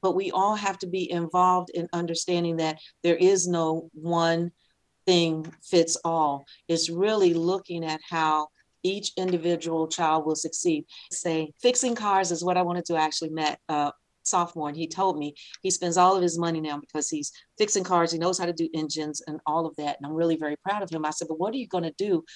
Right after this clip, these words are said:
when we go to cars that run on batteries?" He says, "Oh, well, I'm gonna learn how to do that as well." So we're going to allow him to do that. We're gonna set up opportunities for our students to graduate with the ability to do things other than just go to school. A lot of them will be graduating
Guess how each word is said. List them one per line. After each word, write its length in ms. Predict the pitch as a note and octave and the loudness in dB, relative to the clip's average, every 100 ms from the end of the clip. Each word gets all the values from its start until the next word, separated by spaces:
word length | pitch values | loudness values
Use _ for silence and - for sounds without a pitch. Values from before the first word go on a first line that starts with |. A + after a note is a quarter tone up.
| - | -6
when 120 | F3 | 0
we 80 | E3+ | 2
go 200 | E3+ F3+ F3 | 4 2 2
to 300 | E3+ D#3+ D#3 - | 0 0 0 0
cars 360 | F3+ D#3+ D#3 | 2 4 2
that 260 | E3+ D#3 D3+ - - - | 2 0 -2 -10 -18 -2
run 160 | E3+ E3 | 2 2
on 140 | D3+ | 2
batteries?" 500 | E3+ A#3 F3 D3+ D3 | 4 6 4 0 -4
He 80 | E3+ | -4
says, 240 | D#3+ D3+ - - - - | -4 -4 -8 -20 -4 2
"Oh, 120 | G3+ | 4
well, 180 | D#3+ D#3 | 4 4
I'm 160 | A3+ | 2
gonna 220 | F#3 D#3 | 2 0
learn 220 | D#3+ E3 E3 | 2 0 0
how 120 | D#3+ | -4
to 80 | D3+ | -4
do 160 | D#3 D#3 | -6 0
that 200 | D#3+ D3+ | 0 0
as 140 | C#3+ - | -2 0
well." 200 | D#3 D3 | 2 2
So 160 | F3+ | -2
we're 220 | F3 B3+ C#4+ | -2 -2 -2
going 260 | C4 A#3+ A3+ | 0 0 0
to 200 | - F3+ F3 | -2 0 0
allow 400 | A#3 E3+ C#4 F#3+ | 0 4 4 4
him 220 | F#3 F3+ | 0 -6
to 120 | F3 | -6
do 220 | C#3+ E3 D#3 | -2 0 0
that. 220 | D3 C#3+ - - - | -4 -6 -14 -14 0
We're 220 | F#3 F#3 | 2 2
gonna 200 | F#3+ F3 | 2 0
set 280 | - F3 E3+ | 0 2 4
up 260 | D#3+ D#3+ - | 2 0 0
opportunities 680 | E3 F3 - E3+ D#3 D#3 - | 0 0 -2 -2 -2 -4 -2
for 160 | E3 | 0
our 80 | D3+ | 0
students 480 | - E3+ D#3+ D3 - | 0 0 0 -2 -2
to 260 | E3 D3+ C#3+ - - | 0 0 -2 -14 -8
graduate 720 | D#3+ F3 F#3 F3+ D#3+ D#3 D3 - _ _ _ - | 2 6 6 4 0 2 0 -4 _ _ _ -6
with 300 | E3 A3 A3+ | 4 4 6
the 120 | F#3+ | 4
ability 480 | E3 F3 F3 E3 D#3 | 4 4 2 2 0
to 120 | D#3 | -2
do 240 | D3+ F3 F3 | -2 -4 -2
things 400 | E3 D#3 D3 - | -4 -4 -6 -4
other 240 | E3+ E3 | 0 0
than 300 | D3+ D3+ D3 | 0 -2 -4
just 300 | C#3 D3+ C#3 | -2 -2 -2
go 160 | C#3+ C#3 | -4 -6
to 80 | C3+ | -4
school. 480 | - D3 C3+ C3+ - | -6 -6 -6 -6 -8
A 60 | |
lot 260 | D3+ D3+ D#3+ | -2 0 0
of 100 | D#3+ | 0
them 200 | E3 D#3+ | -2 -2
will 100 | D3 | -4
be 80 | C#3+ | -4
graduating 840 | D3+ C#3+ C#3+ D3 D3 C#3 C#3 C#3 | -2 -2 -2 -4 -2 -2 -4 -8